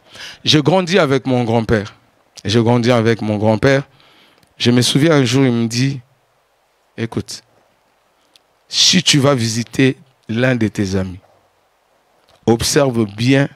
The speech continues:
la qualité de nourriture et des assiettes qu'il amène avant de manger. J'aime lorsque les parents, les grands-parents parlent. »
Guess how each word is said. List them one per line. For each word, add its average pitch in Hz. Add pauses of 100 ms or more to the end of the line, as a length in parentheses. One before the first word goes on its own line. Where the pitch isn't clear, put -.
(920)
la 107
qualité 120
de 120
nourriture 113
et 123
des 113
assiettes 120
qu'il 107
amène 117
avant 113
de 104
manger. 98 (1000)
J'aime 113
lorsque 110
les 98 (120)
parents, 104
les 95
grands-parents 101
parlent. » -